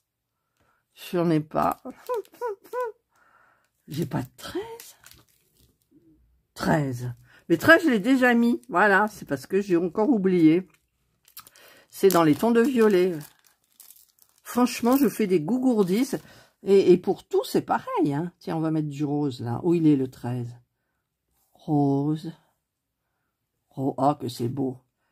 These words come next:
Est-ce qu'il y a un autre treize ? Non. Là, au niveau des gros, donc j'ai terminé. Voilà. Donc, je vais les mettre de côté pour l'autre côté du, de ma chouette, de mon hibou.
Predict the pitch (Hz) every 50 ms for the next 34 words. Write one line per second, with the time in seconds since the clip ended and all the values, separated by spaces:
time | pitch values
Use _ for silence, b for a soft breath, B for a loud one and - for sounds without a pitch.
0 | _ _ _ _ - 180 185 - - - - 240 254 277 262 233 220 208 220 254
1 | 262 254 - - - 185 - - - - 147 113 110 110 107 110 107 - - _
2 | - 151 175 208 208 156 - b b b b b b 196 262 339 480 320 254 220
3 | 208 208 190 175 208 254 311 339 277 190 180 160 139 127 147 156 165 202 427 453
4 | - - _ _ - 160 170 165 131 139 156 170 220 254 277 - - _ _ _
5 | - - 311 - - 185 190 156 123 135 - - _ _ _ _ _ _ b b
6 | b b b b _ - - 214 202 202 - - _ _ _ - - 160 143 131
7 | 127 135 123 127 120 - 139 - - - - - _ - - 123 127 131 170 165
8 | - 139 123 - - 180 220 302 453 - B B B B B B B B B -
9 | 269 294 320 392 - 165 156 202 262 339 392 - - 214 202 - 156 - - 185
10 | 190 220 - - 175 165 165 165 185 233 226 - - 156 190 185 160 147 - -
11 | - 185 202 - - _ _ - - - _ - 202 196 220 254 214 160 131 127
12 | -